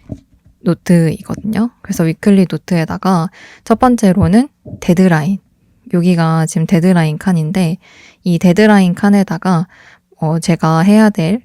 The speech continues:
일들, 그래서 팟캐스트, 유튜브, 그다음에 글 쓰는 거 항목별로,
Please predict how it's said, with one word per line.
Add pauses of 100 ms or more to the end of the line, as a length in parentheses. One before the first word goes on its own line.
일들, (280)
그래서
팟캐스트,
유튜브,
그다음에 (300)
글
쓰는
거
항목별로,